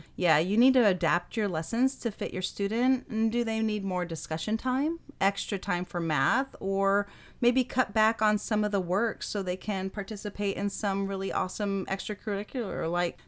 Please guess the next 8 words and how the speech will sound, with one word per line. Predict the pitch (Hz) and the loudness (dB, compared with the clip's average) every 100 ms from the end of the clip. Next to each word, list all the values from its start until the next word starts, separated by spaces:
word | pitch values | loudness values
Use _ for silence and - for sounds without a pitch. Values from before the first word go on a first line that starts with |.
| - | -4
theater, | 208 185 190 214 | 2 4 4 4
or | - 180 185 185 | 2 2 4 4
they | 190 | 2
might | 196 196 | 0 0
have | 208 196 | -2 -2
a | |
part-time | - 196 214 202 | 0 0 0 0
job? | 202 240 156 | 0 0 -2